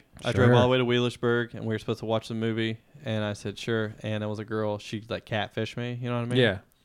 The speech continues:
Speaker 2: Yeah.
Speaker 1: Um, so I was like, "Oh, you know, let's just go in here and watch the movie." She said she had to use her cousin's thing, you know, or whatever.
Speaker 2: Yeah.
Speaker 1: She was not, uh, what I was expecting, I'll put it that way.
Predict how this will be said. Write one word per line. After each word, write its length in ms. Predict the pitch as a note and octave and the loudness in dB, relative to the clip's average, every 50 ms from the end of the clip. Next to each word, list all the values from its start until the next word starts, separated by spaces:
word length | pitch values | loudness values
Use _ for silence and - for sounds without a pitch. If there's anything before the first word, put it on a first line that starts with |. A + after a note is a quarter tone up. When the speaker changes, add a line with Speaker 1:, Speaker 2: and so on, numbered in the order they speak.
| - - _ _ _ _ - | -20 -20 _ _ _ _ -4
Speaker 2:
Yeah. 260 | A#2+ A2 A2 G#2+ G#2 | 0 0 2 2 2
Speaker 1:
Um, 140 | G2+ G2 F#2+ - _ _ _ _ _ | 0 -2 -4 -8 _ _ _ _ _
so 420 | - - A#2+ A2+ G#2+ G#2 G#2 G2+ | 0 4 6 6 8 6 6 4
I 180 | - F#2+ A2 A2 | 4 4 4 4
was 100 | A2 G#2+ | 2 0
like, 140 | G#2+ G2+ - | -2 -4 -6
"Oh, 160 | C3+ C3+ C3 | -6 -4 -2
you 140 | C3 B2+ B2 | -2 -2 -2
know, 260 | B2+ B2+ B2 A#2+ A#2 A#2+ | -2 -2 -4 -4 -4 -4
let's 380 | A#2 A#2 A#2+ A2+ - - - | -4 -4 -4 -4 -4 -8 -10
just 140 | - B2 - | -10 -10 -6
go 160 | - A#2 A2+ | -2 0 0
in 60 | A2+ A2+ | 0 0
here 80 | A2+ A2+ | 0 0
and 100 | A2+ A2+ | 0 -2
watch 160 | A2 G#2+ - | -2 -4 -4
the 40 | A2 | -4
movie." 540 | A2 G#2+ A2 G#2+ G#2+ G#2+ G#2+ G#2+ G#2+ A2 - _ _ _ _ _ _ | -2 -2 0 0 0 0 0 -2 -2 -4 -6 _ _ _ _ _ _
She 140 | - - A#2+ | -12 -8 0
said 200 | A2 C3+ B2 A#2 | 2 2 2 4
she 80 | - B2+ | 4 2
had 100 | A#2+ A2+ | 2 4
to 60 | A2+ | 2
use 180 | A2 A#2 A2 | 2 0 0
her 260 | G#2+ G#2 G2+ G2+ F#2+ - _ _ | 0 -2 -2 -4 -6 -8 _ _
cousin's 640 | - - A#2+ A2 G#2 A2 G#2+ G#2 G#2 G2 - - | -2 0 0 0 0 -4 -6 -8 -10 -12 -14 -16
thing, 420 | - - A#2 A2 A2 G#2+ G#2+ G#2+ G#2+ | -10 -6 -4 -2 -2 -2 -2 -4 -4
you 100 | G#2+ G#2 | -4 -4
know, 220 | G#2 G#2 G#2 G#2 G#2 | -4 -4 -4 -4 -4
or 120 | G#2 G#2 | -4 -2
whatever. 440 | G#2 G#2 G2+ G2+ G2+ G2+ G2+ G2+ A2 A2+ | -2 -2 -2 -2 -4 -4 -4 -4 -4 -4
Speaker 2:
Yeah. 340 | A2 A2+ A2 G#2+ G#2 G#2 G#2+ - - _ _ _ _ _ _ - - _ | -2 -2 -2 -2 -2 -4 -6 -10 -14 _ _ _ _ _ _ -20 -20 _
Speaker 1:
She 180 | - - - C#3+ | -10 -4 -2 2
was 200 | C3 C3+ C3 A#2+ | 4 4 4 6
not, 360 | B2+ B2 B2 A#2+ A#2+ A2+ - - _ _ _ _ _ _ _ _ _ - - - _ _ _ _ _ _ _ _ - - _ _ _ - | 6 6 8 8 6 4 0 -6 _ _ _ _ _ _ _ _ _ -20 -20 -20 _ _ _ _ _ _ _ _ -16 -16 _ _ _ 2
uh, 240 | B2+ B2 A2+ A2 | 6 6 6 6
what 160 | A2 A#2 A#2+ A#2 | 6 6 8 8
I 120 | A2+ A2+ | 8 8
was 120 | A2+ G#2+ | 8 6
expecting, 580 | A#2+ A2 - - - A#2+ A2+ A2+ - B2+ B2 A#2+ | 2 -4 -2 2 4 4 4 4 2 0 -2 0
I'll 60 | A#2+ | 0
put 180 | A2 - A#2 A2+ | 0 0 2 2
it 20 | |
that 160 | A2 A2 A2 | 2 0 0
way. 180 | A2+ A#2 B2 B2 | -2 -2 -4 -6